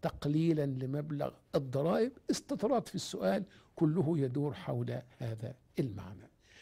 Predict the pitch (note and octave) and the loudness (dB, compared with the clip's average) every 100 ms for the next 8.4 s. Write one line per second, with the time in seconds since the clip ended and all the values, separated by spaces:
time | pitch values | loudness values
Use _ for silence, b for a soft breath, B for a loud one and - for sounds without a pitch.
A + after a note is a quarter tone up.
0 | B B - A#3 B3 D#4 D4 A#3 F3 E3+ | B B 4 6 8 10 8 8 4 4
1 | D3 F3+ D3 C#3 - - F#3 F3 - - | 4 4 2 0 -4 -4 -2 -2 -6 -2
2 | A3+ G3+ D#3 D3 C#3 D3 - C3 - - | 2 2 0 0 0 0 -2 -8 -10 -20
3 | b b b b b F#3 A#3 D#3 F3 E3 | b b b b b 2 4 4 2 0
4 | E3+ C#3 E3 D3+ C#3 G3 G3 B3 B3 - | -2 0 0 0 0 -2 -2 -4 -6 -8
5 | _ - C3+ F#3 D#3+ - C#3+ C#3+ G#2 C3+ | _ -2 0 0 -2 -4 -6 -6 -8 -10
6 | - - F2 - - b b b E3+ E3 | -10 -12 -14 -18 -20 b b b -4 2
7 | E3 G3 B3 D#4+ G3+ E3 G#3 - B2+ - | 4 4 2 0 -2 -2 -2 -4 -4 -2
8 | A#2 A2 - - | -2 -2 -8 -16